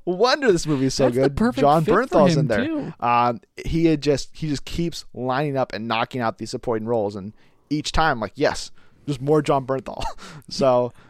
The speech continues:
Speaker 1: uh, it's, it's just great stuff. Um, the one movie that I was not,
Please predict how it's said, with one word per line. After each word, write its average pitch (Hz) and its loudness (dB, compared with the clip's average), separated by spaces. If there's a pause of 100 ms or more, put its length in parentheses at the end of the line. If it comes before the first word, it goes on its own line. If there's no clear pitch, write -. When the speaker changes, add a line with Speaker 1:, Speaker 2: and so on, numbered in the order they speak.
(120)
Speaker 1:
uh, 117 2
it's, 127 -6
it's - -4
just 160 -8
great 143 -2
stuff. - -6 (380)
Um, 117 2 (100)
the 160 6
one 233 2
movie 151 2
that 127 4
I 131 2
was 131 0
not, 135 0